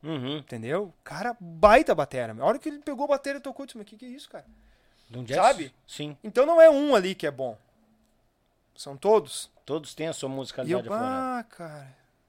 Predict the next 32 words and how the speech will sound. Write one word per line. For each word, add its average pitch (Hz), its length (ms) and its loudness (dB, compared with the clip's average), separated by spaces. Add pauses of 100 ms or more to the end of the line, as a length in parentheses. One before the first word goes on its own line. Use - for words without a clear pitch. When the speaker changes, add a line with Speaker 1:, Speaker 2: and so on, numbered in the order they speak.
(320)
Speaker 2:
onde 160 120 -14
é 202 60 -10
que - 80 -12
eu 208 60 -8
tô 208 200 -2
no 214 60 -6
meio 190 180 -8
desses 180 240 -14
loucos 190 320 -10
aqui, 202 140 -14
cara?" 143 120 -2
Speaker 1:
Agora 131 300 -2
eu 160 60 -4
te - 120 -10
entendi 165 360 -6
na 175 100 -4
questão 147 320 -6
de 151 100 -10
demorar 151 300 0
seis 156 280 -6
anos 147 180 -6
pra 160 120 -6
se 147 140 -6
sentir 147 260 -8
bem 135 160 -4
tocando. 131 460 -10
Speaker 2:
Claro, 311 480 2
meu. 170 240 -6
Speaker 1:
Agora 123 400 -4
eu 156 60 -4
me 156 120 -10
liguei. 127 300 -12